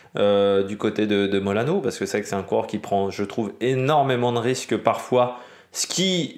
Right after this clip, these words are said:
nuit à ses sprints les trois quarts du temps. Mais quand il sprint correctement, quand il sprint de manière intelligente, eh bien souvent ça donne un, un très bon résultat. Donc belle victoire de la part de Juan Sebastián Molano. Et puis je termine avec,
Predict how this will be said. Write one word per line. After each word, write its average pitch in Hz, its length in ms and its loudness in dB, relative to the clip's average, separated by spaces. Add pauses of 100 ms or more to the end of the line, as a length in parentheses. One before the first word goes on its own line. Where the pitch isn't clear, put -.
nuit 190 460 2
à 151 80 4
ses - 160 0
sprints 147 540 -4
les 101 80 0
trois 110 160 -2
quarts 104 160 0
du 101 100 -2
temps. - 240 -4 (1160)
Mais 117 120 0
quand 214 220 2
il 202 80 2
sprint 170 380 0
correctement, 143 680 4
quand 143 240 -2
il 139 80 2
sprint 135 260 -2
de 131 40 2
manière 123 320 2
intelligente, 113 680 2 (400)
eh - 80 0
bien 107 160 0
souvent 131 320 -2
ça 180 160 -2
donne 113 180 0
un, 98 220 -2
un - 80 -6
très - 160 -2
bon 131 120 0
résultat. 120 420 0
Donc 120 180 0
belle 120 120 2
victoire 120 340 0
de 120 80 4
la 104 80 4
part 113 120 2
de 113 60 2
Juan 117 220 2
Sebastián 123 420 0
Molano. 107 380 2
Et 254 80 0
puis - 120 -2
je 180 80 -4
termine 190 320 4
avec, 156 300 2